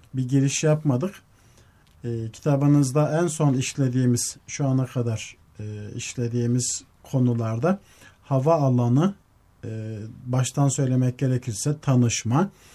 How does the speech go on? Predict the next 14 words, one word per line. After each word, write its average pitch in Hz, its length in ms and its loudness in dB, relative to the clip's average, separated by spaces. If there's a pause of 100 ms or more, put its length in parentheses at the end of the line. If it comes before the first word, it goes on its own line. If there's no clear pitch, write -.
(320)
hava 127 320 4
alanı, 131 500 4 (720)
e, 123 60 -4 (300)
ve 151 60 2
otel 156 400 2 (100)
konuları 117 520 2
vardı. 110 460 -4 (960)
E, 117 40 -8 (240)
kitabınızın 156 840 2 (520)
doksan 160 760 0
altıncı 147 800 2 (340)
sayfasında 127 880 0
yer 143 260 4
alan, 127 420 0